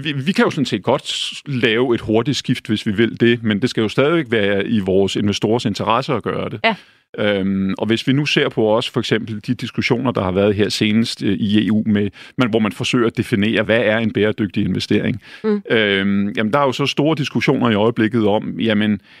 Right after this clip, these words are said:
Speaker 1: er bæredygtig, øh, energiproduktion, er det også atomkraft? Er det også naturgas?
Speaker 2: Mm.
Speaker 1: Øhm, og det er det nok i en kortere periode, men ikke på den lange bane.
Speaker 2: Mm.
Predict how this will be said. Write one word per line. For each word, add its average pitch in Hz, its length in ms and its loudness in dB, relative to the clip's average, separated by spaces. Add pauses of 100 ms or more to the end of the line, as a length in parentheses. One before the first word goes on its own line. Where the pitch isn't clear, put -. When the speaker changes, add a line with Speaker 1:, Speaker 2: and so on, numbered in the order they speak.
(260)
Speaker 1:
er 127 240 2 (140)
bæredygtig, 123 800 2 (180)
øh, 101 280 4
energiproduktion, 120 840 2 (100)
er 117 80 0
det 139 280 -2
også 117 360 0
atomkraft? 110 720 -4
Er 104 100 2
det 123 240 4
også 113 400 2 (240)
naturgas? 113 840 0 (240)
Speaker 2:
Mm. 160 260 -4
Speaker 1:
Øhm, 101 560 0 (180)
og - 180 -2
det 147 160 2
er 147 60 2
det 180 120 0
nok 131 340 0
i 143 120 2
en 120 120 2
kortere 139 540 0
periode, 104 520 2
men 113 180 2
ikke 117 180 2
på 120 120 -2
den 101 420 -2
lange 101 280 0
bane. 101 360 -2
Speaker 2:
Mm. 156 160 -6